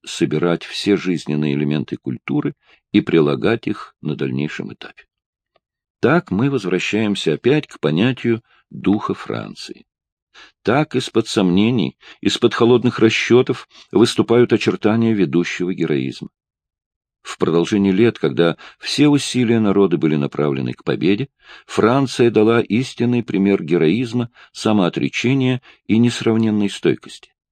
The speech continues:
Можно было ещё раз судить о твёрдом закале духа её, ясном и несокрушимом, как сталь. Мы свидетели этих незабываемых лет, мы можем утверждать, что это не был приходящий пароксизм.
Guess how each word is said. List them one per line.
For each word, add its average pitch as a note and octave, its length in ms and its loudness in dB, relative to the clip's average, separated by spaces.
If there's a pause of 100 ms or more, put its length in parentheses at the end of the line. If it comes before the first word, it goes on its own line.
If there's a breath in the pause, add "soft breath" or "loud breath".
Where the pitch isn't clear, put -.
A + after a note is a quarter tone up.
(840)
Можно B2+ 360 2
было B2+ 180 4
ещё A#2+ 300 2
раз A#2 180 0
судить C#3 580 -2
о F#2+ 120 0
твёрдом F2+ 500 0
закале D#2+ 460 -2
духа C#2+ 380 -4
её, D#2 300 0 (560 soft breath)
ясном G#2+ 800 0
и F#2+ 120 2
несокрушимом, E2 640 -2
как - 200 -6
сталь. C#2 380 -6 (1040 soft breath)
Мы A2 300 4
свидетели G#2 640 0
этих D2 500 -2
незабываемых D2+ 800 -2
лет, D#2+ 320 -2 (360 loud breath)
мы G#2+ 140 2
можем A#2+ 280 6
утверждать, G#2 640 4
что - 220 0
это G2+ 380 6
не G#2 300 4
был A2 280 4
приходящий F2+ 800 0
пароксизм. B1 720 -6